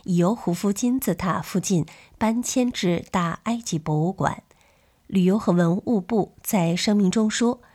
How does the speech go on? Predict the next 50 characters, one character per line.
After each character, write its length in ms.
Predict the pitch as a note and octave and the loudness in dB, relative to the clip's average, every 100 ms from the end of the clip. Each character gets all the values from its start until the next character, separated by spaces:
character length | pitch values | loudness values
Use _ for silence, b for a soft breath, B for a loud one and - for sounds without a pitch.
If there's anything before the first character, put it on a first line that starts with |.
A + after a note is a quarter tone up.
| b b | b b
搬 240 | - C#4 | -6 -6
迁 320 | C#4+ - C#4+ E4 | -4 -2 -2 -2
旨 160 | - F3 | -4 -2
在 220 | D#3 F3+ | 2 2
为 200 | F3+ F#3 | 2 0
后 220 | F#3+ - | -2 -4
代 140 | A3 E3+ | -2 -2
保 240 | D#3+ D3+ | -2 -4
护 260 | D3+ - G3 | -4 -4 -4
和 160 | - | -4
保 160 | F3 D3+ | -2 -2
存 220 | D3+ E3 | 0 -2
人 180 | D3+ C#3+ | 0 -2
类 140 | G#3+ | -2
历 120 | A3 B3+ | -4 -6
史 160 | - | -6
上 340 | D3+ D3+ D3 - | -4 -4 -4 -6
最 260 | - C#4 G3+ | -6 -6 -2
大、 260 | C#4+ C4+ B B - | -2 -2 B B -6
最 160 | - | -4
古 240 | G#3+ E3+ A3 | -2 -2 0
老 200 | C4 F3+ | -2 -4
的 280 | D#3 D3 B B | -2 -2 B B
木 200 | C4 C#4 | 0 0
质 240 | - F#3 - | 0 -2 -2
工 300 | - A3+ A#3 | -2 -2 -2
艺 140 | D#3+ | -6
品。 300 | - - - - b b b b - | -6 -8 -10 -12 b b b b -2
这 120 | F#3 | 0
艘 300 | F3+ F3+ F3 | 2 2 2
太 180 | - F#3+ | 0 0
阳 220 | D#3 F3 | 2 0
船 460 | - D#3 E3 D3 - - | -2 -2 0 0 -2 -8
长 420 | - F3 E3 F3+ - | -4 0 0 -2 -2
约 260 | B3+ B3+ - _ _ | 0 0 -4 _ _
四 240 | - - | -6 -2
十 140 | F#3+ G#3+ | 0 0
二 200 | A#3+ A3 | -2 -4
米， 220 | - C3 B B B | -4 -6 B B B
重 200 | - F3 | 0 0
约 200 | E3+ F#3+ | 0 -2
二 80 | - | -4
十 220 | G3+ - | -4 -4
吨， 240 | E3 A3 A#3 b b b b - | 0 -2 -2 b b b b -2
由 320 | E3 D#3+ G3+ | 0 0 -2
雪 220 | - E3 | -2 -2
松 180 | D#3 G3 | 0 0
木 180 | G#3+ E3+ | 2 0
制 160 | E3 | -2
成， 420 | - - D3+ D3 | -4 -2 -2 -2